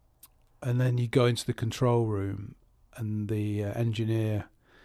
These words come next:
says, "Oh, yeah, I'm sorry, we had a bit of a, a bit of a problem there. It's just, oh, it's a bit of a problem." And you're like, "Oh." And that's that thing about, I've talked about this before, about the regrouping thing. You have to kind of reset, you know, you just have to say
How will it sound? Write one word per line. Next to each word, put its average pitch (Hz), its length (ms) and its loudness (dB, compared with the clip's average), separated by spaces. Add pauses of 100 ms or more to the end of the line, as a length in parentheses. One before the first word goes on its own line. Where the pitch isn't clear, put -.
(460)
says, 95 360 -4
"Oh, 151 160 -6
yeah, 190 360 0
I'm 214 160 0
sorry, 220 360 -4
we 185 80 2
had 208 140 2
a 254 40 0
bit 269 140 0
of 220 60 -2 (200)
a, 247 40 -8
a 240 100 -4
bit 240 100 -2
of 202 100 -6
a 190 60 -2
problem 226 720 2
there. 147 460 0
It's 170 120 -6
just, 226 140 -6
oh, 233 440 -12
it's 220 100 -10
a 233 40 -16
bit 262 140 -10
of 220 80 -8
a 185 60 -4
problem." 208 560 2
And 131 140 4
you're 127 100 4
like, 120 300 2
"Oh." 143 540 -4 (1400)
And 139 120 4
that's 175 200 2
that - 200 0
thing 156 200 4
about, 117 320 2 (160)
I've 127 120 0
talked 120 220 0
about - 140 -6
this 120 80 -8
before, - 260 -2
about 107 180 -4
the 117 60 -4
regrouping 117 800 0
thing. 104 280 -6
You 107 80 -6
have 104 200 -10
to 107 100 -10
kind 107 280 -6
of - 60 -12 (120)
reset, 117 920 0
you 113 80 -2
know, 98 160 -4
you 92 100 -4
just 101 200 -10
have - 100 -12
to - 100 -8
say 104 440 -4